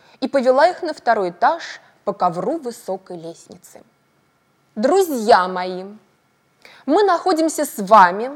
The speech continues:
в так называемом итальянском дворике. И я хочу показать вам гордость нашего музея, слепок со статуи работы Микеланджело «Давида». Высота фигуры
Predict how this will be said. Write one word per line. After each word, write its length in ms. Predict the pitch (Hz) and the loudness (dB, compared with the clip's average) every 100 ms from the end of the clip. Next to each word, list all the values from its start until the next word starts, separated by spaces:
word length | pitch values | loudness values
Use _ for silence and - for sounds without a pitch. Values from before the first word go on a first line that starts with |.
| 311 _ _ - | -14 _ _ -20
в 80 | - | 0
так 240 | - - | 0 2
называемом 960 | 285 262 226 185 180 175 185 233 339 415 - | -2 0 -2 2 4 4 4 -4 -10 -10 -8
итальянском 1040 | 294 233 220 214 240 180 - - 302 254 | -2 0 2 2 0 0 -8 -14 -12 -10
дворике. 640 | 170 175 151 143 _ - 247 _ _ _ _ _ - | -6 -4 -4 -8 _ -20 -20 _ _ _ _ _ -6
И 80 | 262 | -4
я 220 | 233 269 | 0 0
хочу 360 | - 262 294 | -2 -6 -6
показать 640 | 240 254 240 226 208 226 226 | -6 -4 0 0 2 2 0
вам 400 | 208 226 226 180 | -2 -2 -2 -6
гордость 720 | 196 311 254 202 170 175 - 180 | 2 6 6 2 -6 -8 -8 -4
нашего 440 | 165 - - 165 | -4 -4 -12 -14
музея, 720 | 170 175 170 240 285 190 180 - - _ | -12 -12 -8 -4 -2 -4 -10 -16 -20 _
слепок 840 | - - 262 269 294 294 - 185 - | -18 -6 -2 0 0 -2 -4 -10 -4
со 200 | 214 226 | -2 -2
статуи 540 | - 269 277 269 220 | -2 0 0 0 -4
работы 480 | 214 202 196 208 180 | 0 0 0 -2 -6
Микеланджело 840 | 170 170 175 294 359 302 277 269 269 _ | -12 -4 0 0 -2 -6 -6 -8 -12 _
«Давида». 720 | 190 180 202 170 156 - - - - _ _ _ _ - - | -8 0 0 0 -10 -14 -16 -18 -20 _ _ _ _ -18 -2
Высота 440 | 294 330 330 403 | 0 4 4 2
фигуры 640 | 392 311 285 262 285 339 | -2 -2 0 0 -2 -6